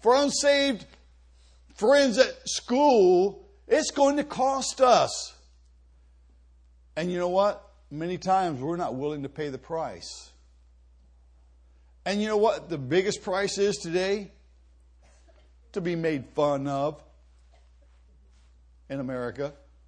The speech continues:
right? I don't think anybody's gonna kill us, right? They're not gonna crucify us, or, but they are going to make fun of us. They might even get mad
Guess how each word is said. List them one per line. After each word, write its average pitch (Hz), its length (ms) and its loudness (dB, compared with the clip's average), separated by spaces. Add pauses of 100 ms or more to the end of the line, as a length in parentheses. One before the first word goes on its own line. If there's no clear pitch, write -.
(140)
right? 165 320 -2 (640)
I 156 60 -2
don't 190 120 0
think 202 120 -2
anybody's 180 260 -4
gonna 151 160 -6
kill 190 320 0
us, 151 260 -4
right? 120 380 -8 (360)
They're 139 100 -10
not 185 120 -4
gonna 156 140 -4
crucify 139 760 -6
us, 151 300 -10 (500)
or, 156 260 -6 (400)
but 160 120 -4
they 214 200 8
are 220 240 6
going 226 320 2
to 226 80 -2
make 214 260 -2
fun 226 720 4
of 175 240 4
us. 160 640 2 (1500)
They 269 160 8
might 269 280 2
even 247 280 0
get 220 180 0
mad 185 1080 2